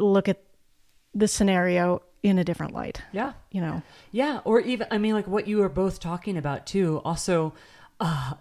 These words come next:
Speaker 2: the ever-present feeling of mortality. You know, you go solo something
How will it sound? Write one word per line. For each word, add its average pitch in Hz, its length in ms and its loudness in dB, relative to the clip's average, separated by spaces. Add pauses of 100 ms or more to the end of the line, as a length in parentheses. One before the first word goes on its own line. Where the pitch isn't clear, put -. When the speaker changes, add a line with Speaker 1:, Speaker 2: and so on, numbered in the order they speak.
Speaker 2:
the 185 240 0
ever-present 165 840 0 (180)
feeling 156 580 -4
of 147 140 -4
mortality. 139 680 -6
You 127 200 -4
know, 123 80 -6
you 147 140 -4
go 117 160 -4
solo 147 460 -2
something 127 720 -6